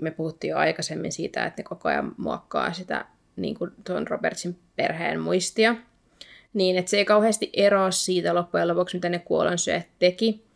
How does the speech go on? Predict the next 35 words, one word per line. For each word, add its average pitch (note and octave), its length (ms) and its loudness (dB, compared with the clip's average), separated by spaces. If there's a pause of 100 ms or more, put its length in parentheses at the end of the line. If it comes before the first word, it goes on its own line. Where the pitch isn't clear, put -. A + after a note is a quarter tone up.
(480)
Et E3+ 200 2 (500)
koska - 280 0
ministeriö E3+ 640 2
oli E3+ 180 6
jo E3 80 0
pilannut D#3+ 440 0
niinku D#3+ 220 -4
heidän E3 280 -2
muistinsa – F3 680 2 (840)
ja D3+ 220 2
sit - 200 -4
siihen E3 220 -2
päälle D#3 400 0
tää D#3+ 140 2
kaikki, E3 320 0
mitä D#3 200 -2
nyt D#3+ 200 -6
tapahtuu, F3+ 720 0
niin D3+ 380 -6
joku - 180 -4
siellä C#3+ 320 -2
vaan D3 160 0
miettii, - 300 -2
että - 160 -4
eihän E3 240 -2
noilla - 200 -2
oikeasti, - 600 0
eihän E3+ 180 -4
ne F#3 100 -6
voi - 160 -2
enää - 220 -2
palata - 360 -2
normaaliin G3+ 640 0
ton G3 140 2
jälkeen. F3+ 600 2